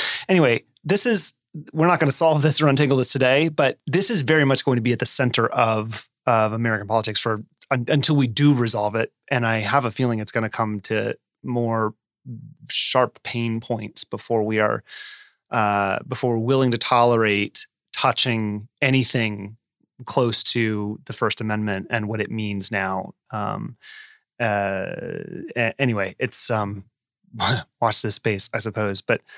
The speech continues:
you know, we also, this, this conversation also should expand from just talking about, you know, the Trump kids and Hunter Biden,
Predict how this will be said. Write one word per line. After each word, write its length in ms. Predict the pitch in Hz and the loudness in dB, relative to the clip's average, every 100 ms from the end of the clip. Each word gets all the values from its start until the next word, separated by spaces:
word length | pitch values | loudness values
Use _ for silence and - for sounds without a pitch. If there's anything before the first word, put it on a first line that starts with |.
| - - _ | -20 -20 _
you 80 | 151 | 2
know, 80 | 123 | 4
we 180 | 127 147 | 4 6
also, 200 | 147 - | 4 4
this, 220 | 151 165 - | 2 2 0
this 160 | 196 202 | 2 4
conversation 580 | 190 165 151 151 143 | 4 4 4 4 2
also 340 | 135 139 135 123 | 4 4 4 2
should 260 | - 143 | 2 2
expand 640 | 123 - - 120 120 113 104 | 0 -2 0 0 2 0 -2
from 160 | 120 117 | -2 -2
just 180 | 117 - | -2 2
talking 360 | 120 110 117 | 2 2 0
about, 400 | 113 113 110 - - - - - - - | 0 2 2 0 -8 -16 -14 -16 -20 -4
you 60 | |
know, 160 | 123 117 | -4 -2
the 120 | 120 | -4
Trump 300 | 120 151 135 | 0 2 2
kids 340 | - 131 117 117 | 0 0 0 -2
and 100 | 113 | -2
Hunter 200 | 117 107 | -2 0
Biden, 540 | 123 120 117 110 117 | 4 4 2 0 -2